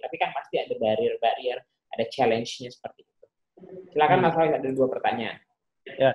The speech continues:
Speaker 2: terima kasih, eh, kepada, eh, Mas Arief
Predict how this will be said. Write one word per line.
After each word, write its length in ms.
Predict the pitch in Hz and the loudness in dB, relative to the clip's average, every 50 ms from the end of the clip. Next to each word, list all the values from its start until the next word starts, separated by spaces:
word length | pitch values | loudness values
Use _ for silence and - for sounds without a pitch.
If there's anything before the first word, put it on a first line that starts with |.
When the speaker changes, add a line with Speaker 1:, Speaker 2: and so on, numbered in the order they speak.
| - - - _ _ _ - | 0 -6 -20 _ _ _ 2
Speaker 2:
terima 240 | - 147 151 156 151 | 4 6 8 8 10
kasih, 640 | 147 156 156 151 190 208 202 202 208 - - - - | 10 10 10 10 10 10 10 8 2 -6 -10 -10 0
eh, 460 | - - 139 135 135 135 135 139 139 | 6 8 10 12 12 12 12 12 10
kepada, 560 | 131 131 135 135 143 139 139 135 135 135 131 | 10 10 8 10 12 12 12 12 12 12 10
eh, 360 | 131 135 - - 139 135 131 131 | 8 6 6 6 8 10 10 10
Mas 160 | 131 131 127 - | 8 6 8 8
Arief 320 | 127 127 151 175 175 175 | 8 8 8 6 6 4